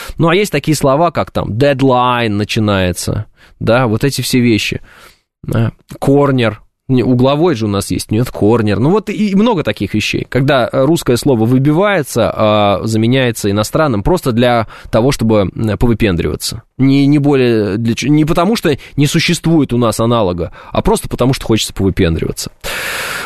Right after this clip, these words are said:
Локдаун. Да, локдаун, например. Например, локдаун.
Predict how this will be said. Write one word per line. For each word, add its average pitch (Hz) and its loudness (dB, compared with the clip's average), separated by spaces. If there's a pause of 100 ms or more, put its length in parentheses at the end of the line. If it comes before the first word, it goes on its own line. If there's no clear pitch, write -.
Локдаун. 147 0
Да, 254 2
локдаун, 175 0
например. 110 0 (160)
Например, 185 2
локдаун. 107 -2